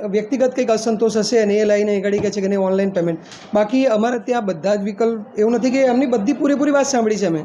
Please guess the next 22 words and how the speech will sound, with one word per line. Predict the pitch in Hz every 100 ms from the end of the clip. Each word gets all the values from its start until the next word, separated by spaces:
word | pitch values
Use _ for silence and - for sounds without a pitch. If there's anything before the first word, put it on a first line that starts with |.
| -
એનો | 226
કોઈ | 240 247
પ્રશ્ન | 214 - 254
જ |
નથી. | 185 165 - - - - -
મારા | 196 254
ટીચરોને | 294 240 285 285 285
even | 285
તો | 269
તમે | 294 277
ધમકી | 190 185 185 277
આપો | 247 220
છો | 240
કે | 240
બહાર | 214 202 214
નીકળો, | 226 226
એટલે | 226 240
એ | 247
શું | -
સાબિત | 294 214 180 160
કરે | 165
છે | 151